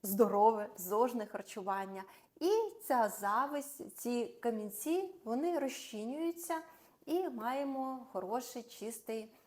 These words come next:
жовчний міхур на У З Д. Але, е, це така, скажімо, червоний, м, прапорець на майбутнє, е, за такою дитинкою слідкувати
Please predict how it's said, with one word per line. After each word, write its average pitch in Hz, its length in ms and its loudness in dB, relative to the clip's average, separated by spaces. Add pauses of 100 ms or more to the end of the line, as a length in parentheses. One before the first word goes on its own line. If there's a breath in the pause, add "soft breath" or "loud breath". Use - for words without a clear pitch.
(120)
жовчний 208 500 -6
міхур 233 460 -4 (140)
на 208 280 -8
У 214 100 -8
З 202 180 -10
Д. 170 220 -8 (680 loud breath)
Але, 226 520 2 (520 loud breath)
е, 196 320 -4
це 294 140 2
така, 277 320 0
скажімо, 254 600 0 (120)
червоний, 262 680 0
м, 214 280 -10
прапорець 240 880 0 (200)
на 240 140 0
майбутнє, 214 1000 -2 (380 loud breath)
е, - 40 -10 (300)
за 185 120 -8
такою 233 300 -4
дитинкою 214 680 -4
слідкувати 240 1080 -6